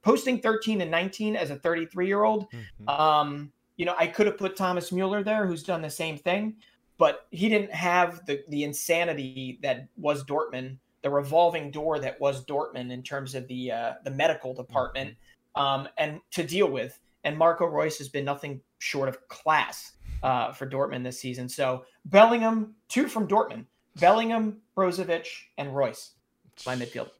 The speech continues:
Speaker 2: I like that midfield. So, forwards, that trio. Okay, you, I'll go forwards. I'll go first. So, with my trio up forwards with Charles de Ketelaere,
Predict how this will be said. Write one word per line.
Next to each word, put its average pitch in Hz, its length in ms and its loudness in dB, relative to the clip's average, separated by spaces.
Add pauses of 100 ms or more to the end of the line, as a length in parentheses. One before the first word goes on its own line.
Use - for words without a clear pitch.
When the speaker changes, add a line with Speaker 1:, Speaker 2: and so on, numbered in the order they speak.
Speaker 2:
I 165 60 -18
like 180 280 -14
that 139 180 -10
midfield. 113 480 -16
So, 143 420 -4 (540)
forwards, 202 760 0
that 175 300 -6
trio. 185 500 0 (180)
Okay, 165 320 -8
you, 135 100 -6
I'll 156 160 -4
go 175 160 -6
forwards. 147 600 -6
I'll 160 200 -2
go 160 140 -6
first. 143 420 -10
So, 135 260 -6 (380)
with 190 340 -2
my 214 220 0
trio 180 560 -6 (480)
up 165 160 -4
forwards 165 560 -10
with 135 320 -8
Charles 180 400 -2
de 165 100 -6
Ketelaere, 196 680 0